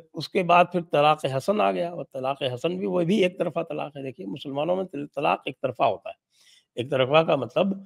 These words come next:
कि मर्द जो है वो औरत को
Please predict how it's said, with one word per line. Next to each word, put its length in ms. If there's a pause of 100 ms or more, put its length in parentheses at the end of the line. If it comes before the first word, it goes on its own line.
(540)
कि 80
मर्द 480
जो 160
है 200
वो 140 (120)
औरत 320
को 180